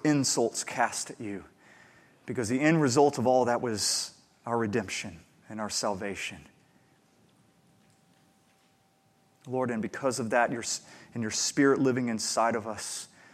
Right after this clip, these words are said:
Lord, we want to show that same love to the world around us. Lord, you did not give us just a little cup of your Spirit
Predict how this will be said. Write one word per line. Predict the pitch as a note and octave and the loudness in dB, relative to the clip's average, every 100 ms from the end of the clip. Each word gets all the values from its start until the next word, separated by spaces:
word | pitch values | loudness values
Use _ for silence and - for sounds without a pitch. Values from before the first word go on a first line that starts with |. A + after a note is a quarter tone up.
| - - _ _ _ _ _ _ _ _ _ _ _ - | -20 -20 _ _ _ _ _ _ _ _ _ _ _ -8
Lord, | B2+ B2 | -4 -2
we | B2+ | 0
want | C3 A#2+ | -2 -4
to | G#2+ | -4
show | C3+ | -4
that | A2+ G#2 | -4 -4
same | - - A#2 A#2+ A#2 | -6 -6 -6 -6 -4
love | A2+ G#2 | -4 -4
to | - | -8
the | A2 | -8
world | G#2+ A2 G#2+ | -6 -4 -6
around | G2 F#2 F#2 | -8 -10 -12
us. | F2+ - - - - _ _ _ _ _ _ _ _ _ _ _ _ _ _ _ _ - | -16 -18 -20 -20 -20 _ _ _ _ _ _ _ _ _ _ _ _ _ _ _ _ -12
Lord, | C#3+ C3+ B2 | -4 0 0
you | |
did | B2 B2 | 0 0
not | A#2+ B2 B2 A#2 | 2 2 2 -2
give | B2+ A#2 | -4 -2
us | A#2 - - - - - - - - _ _ | -2 -4 -6 -8 -16 -20 -20 -20 -20 _ _
just | - B2+ - | -6 -4 -2
a | |
little | A#2 B2 | 0 0
cup | - - C3 - | -2 -2 -2 -2
of | A#2 | -8
your | B2 A#2+ | -8 -6
Spirit | - - C3+ A#2+ A#2 | -8 -6 -4 -2 -4